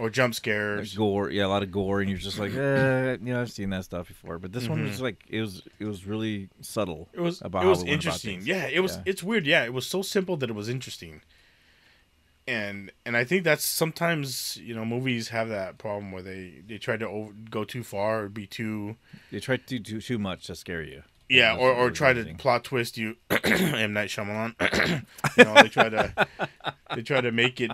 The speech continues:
Speaker 1: you know, seem so outrageously crazy and quirky, and so,
Speaker 2: Well,
Speaker 1: something
Speaker 2: Shyam-
Speaker 1: like this is, is well done.
Speaker 2: Yeah, well, Shyamalan's problem is 'cause he tr-, he, like, he pushes so hard to fit
Speaker 1: That's what I'm
Speaker 2: into his
Speaker 1: saying.
Speaker 2: little twist.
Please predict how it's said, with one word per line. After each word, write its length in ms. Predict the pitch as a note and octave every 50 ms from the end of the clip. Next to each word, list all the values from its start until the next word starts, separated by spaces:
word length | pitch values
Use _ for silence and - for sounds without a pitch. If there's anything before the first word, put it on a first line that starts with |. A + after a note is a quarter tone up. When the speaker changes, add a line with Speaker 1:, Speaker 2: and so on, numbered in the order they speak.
| - -
Speaker 1:
you 100 | C#3+ B2+
know, 80 | A#2 A2+
seem 340 | G#2+ - - C3+ A#2+ A2 G2+
so 460 | - - - - B2 A#2+ B2 B2+ A#2+
outrageously 1080 | A2+ A2 G#2+ G#2 A2 A2+ A2+ G#2 G#2+ A2 - - A2 G2+ G2+ G2+ G2 F#2+ F#2 F2+ F2 - - _ _ - -
crazy 680 | - - - G#2+ G#2+ A2+ A2+ A2 G#2 G#2 G#2 G2+ G2 G2
and 280 | F#2+ F#2 F2+ F2+ F#2+ -
quirky, 500 | - - A2 G#2+ G#2+ - A2 G2+ G2 F#2+
and 240 | F#2+ F#2 F#2 F2+ - _ _ - - - - G2 - - - - - _ - -
so, 140 | - - - -
Speaker 2:
Well, 100 | A2 A#2+
Speaker 1:
something 180 | E3+ F#3 E3 D#3+
Speaker 2:
Shyam- 40 | E3
Speaker 1:
like 140 | C3+ B2+ A#2
this 240 | B2 C3 C#3 -
is, 180 | C#3 A2+ G2+ G#2+ -
is 120 | A2 A2+ A2+
well 220 | A2+ A#2 A2+ G#2+
done. 360 | G2 G2+ G2 G2 F#2+ F2+ - - _ _ _
Speaker 2:
Yeah, 160 | - G#2+ G#2+
well, 140 | G2+ G2+ G#2+
Shyamalan's 340 | - G3 G#3+ C4+ D4+ C4+ -
problem 260 | - B2+ A#2 A2 G#2+
is 120 | G2 G2 -
'cause 160 | A#2+ G#2+ G2
he 100 | G#2 G#2
tr-, 200 | - - - A#2+
he, 180 | A2+ C#3 D#3+ C#3 -
like, 220 | B2+ B2+ G2 - - _ _ _ _ _ -
he 120 | B2+ A#2+ - _ _ _ _ _ _ _ _ _
pushes 380 | - - E3 D3+ - - -
so 180 | - - C#3 B2+
hard 480 | - - A#2 A#2+ A#2+ A2 F#2+ F2 - - _ _ _ _ _
to 140 | - A#2+ G#2+
fit 200 | - - - A#2
Speaker 1:
That's 120 | A2+ - -
what 40 | F#2+
I'm 40 | E2+
Speaker 2:
into 160 | - A#2+ G2+
his 80 | F#2+ F#2+ G#2
Speaker 1:
saying. 80 | G2 F#2+
Speaker 2:
little 180 | G2+ F#2+ F2
twist. 600 | - - - G#2 G#2+ A2+ C3+ C#3 - - - -